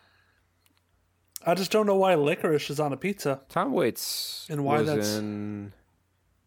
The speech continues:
Speaker 2: well, he was in The Dead Don't Die. He was also
Speaker 1: Bradley Cooper's also in it.
Speaker 2: in
Speaker 1: So,
Speaker 2: I'm
Speaker 1: yay.
Speaker 2: almost certain Tom Waits was in Mystery Men. Let me, let me just,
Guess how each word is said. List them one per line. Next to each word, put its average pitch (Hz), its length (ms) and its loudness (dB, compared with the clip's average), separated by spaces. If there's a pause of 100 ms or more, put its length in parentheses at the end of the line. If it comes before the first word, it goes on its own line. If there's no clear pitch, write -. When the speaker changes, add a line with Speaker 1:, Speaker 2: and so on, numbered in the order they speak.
(1200)
Speaker 2:
well, 98 100 -2
he 95 80 0
was 101 180 -2
in 131 100 -2
The 127 100 -2
Dead 90 240 -2
Don't 65 260 -8
Die. - 400 -8 (1800)
He - 60 -12
was 92 160 -8
also 104 720 -2
Speaker 1:
Bradley 147 340 0
Cooper's 170 480 -4
also 170 420 0
in 165 140 -2
it. 170 80 -2
Speaker 2:
in 160 340 -10 (2000)
Speaker 1:
So, 131 320 -6
Speaker 2:
I'm 92 140 -2
Speaker 1:
yay. 123 180 0
Speaker 2:
almost 131 240 -2
certain 104 440 0 (280)
Tom 92 280 -2
Waits 78 300 -4
was 82 160 -12
in 73 260 -12
Mystery - 480 -12
Men. 87 280 -12 (480)
Let 98 120 -12
me, 90 340 -12 (100)
let 113 160 -16
me 101 100 -12
just, - 300 -20